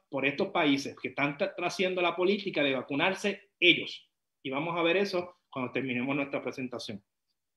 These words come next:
Ese es el proceso de planificación, un problema, demanda y oferta. En el enrutamiento, estamos hablando de que es una competencia contra el reloj. Esto es urgente, esto hay que hacerlo ya.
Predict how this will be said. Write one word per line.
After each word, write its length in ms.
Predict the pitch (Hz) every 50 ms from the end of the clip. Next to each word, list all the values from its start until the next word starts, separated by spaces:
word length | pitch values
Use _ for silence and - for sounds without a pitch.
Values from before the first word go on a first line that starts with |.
| _ _ _
Ese 220 | - 156 160 156 190
es 80 | 180
el 60 | 180
proceso 420 | - 180 175 - 185 185 180 - 185
de 80 | 170
planificación, 680 | 143 135 127 123 120 - - - 117 - - 151 139 139 - - - _ _
un 160 | - 143 151
problema, 400 | 147 175 156 143 135 123 117 98 -
demanda 560 | 110 113 113 127 156 196 214 214 208 - -
y 80 | - 120
oferta. 400 | 113 - 135 127 123 - - - - _ _ _ _ _ _ -
En 100 | 196 196
el 100 | 196 196
enrutamiento, 800 | 190 190 190 202 185 196 220 262 285 277 - - 202 202 202 - - - _ -
estamos 340 | 170 156 - 190 196 202
hablando 400 | 208 208 208 208 214 220 220 214
de 80 | 196 185
que 120 | 175 170
es 40 | 160
una 260 | 170 185 190 190 185
competencia 600 | - 180 160 - 165 156 - 180 185 - 202 190
contra 280 | - 165 143 127 - 120
el 60 | 110
reloj. 300 | 113 110 117 - 175 185 -
Esto 220 | 180 180 - 214
es 60 | 196 - -
urgente, 580 | 180 147 147 196 202 196 196 - 151 - - _ _ _ _ -
esto 240 | 180 202 202 240 220
hay 40 |
que 80 | - 170
hacerlo 540 | 175 175 - 202 220 226 233 220 190 151 135
ya. 240 | 151 151 147 143